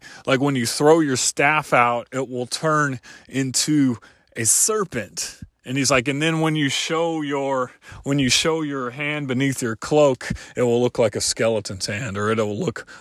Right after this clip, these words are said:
leprous," okay? And so it's basically like Moses and Aaron show up, and Pharaoh's like, "Oh, well, well,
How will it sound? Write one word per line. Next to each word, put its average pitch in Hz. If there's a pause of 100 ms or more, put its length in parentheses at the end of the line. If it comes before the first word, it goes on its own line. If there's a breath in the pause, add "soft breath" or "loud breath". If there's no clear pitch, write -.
leprous," 107 (220 loud breath)
okay? 110 (400 loud breath)
And 127
so 139 (840 loud breath)
it's -
basically 160
like 139
Moses 151
and 143
Aaron 151
show 139
up, 165
and 127
Pharaoh's 147
like, 131
"Oh, 143
well, 143
well, 147